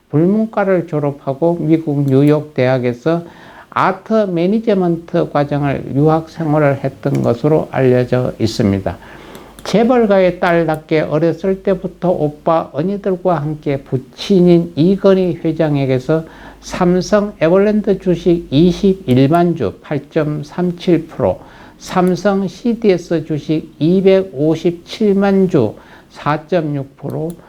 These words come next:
삼성 네트워크스 주식 이백구십사만 주, 이점팔일 프로 등 많은 재산을 물려받았기 때문에 이십 대의 중반 나이인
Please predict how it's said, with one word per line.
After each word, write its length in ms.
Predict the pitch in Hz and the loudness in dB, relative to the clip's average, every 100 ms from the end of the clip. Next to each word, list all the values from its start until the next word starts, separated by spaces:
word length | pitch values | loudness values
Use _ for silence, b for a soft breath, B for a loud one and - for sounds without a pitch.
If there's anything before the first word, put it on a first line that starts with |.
| B B | B B
삼성 600 | - 175 170 170 202 196 | -4 0 2 2 2 4
네트워크스 760 | 214 240 - 196 175 - 170 - | 2 2 2 2 2 -2 -4 -2
주식 460 | 147 - 151 - - | -4 -2 -4 -6 -4
이백구십사만 1500 | 156 185 180 180 180 180 175 196 175 - 143 165 196 196 185 | 0 2 4 2 0 -4 -2 -2 -2 -4 -2 0 -2 -2 -2
주, 200 | 139 - | -2 -6
이점팔일 960 | 131 151 - 165 156 156 - 180 185 185 | -6 -8 -4 -2 -2 -6 -6 0 2 0
프로 340 | - 123 80 - B B B B | -2 -4 -4 -10 B B B B
등 220 | 202 214 | 2 4
많은 540 | 156 117 180 262 240 233 | 4 2 2 2 2 2
재산을 500 | 214 202 202 180 170 | -2 0 -2 0 0
물려받았기 920 | 160 151 156 147 156 147 143 143 139 | -2 0 -2 -2 -4 -4 -4 -6 -4
때문에 460 | 123 120 120 131 131 B B B | -4 -2 -4 -4 -8 B B B
이십 520 | 165 202 202 240 - | 2 4 4 0 0
대의 280 | 180 170 160 | 0 0 -2
중반 520 | 165 170 165 165 156 | -4 -2 0 0 0
나이인 520 | 131 131 131 139 147 | 0 0 -2 -2 -6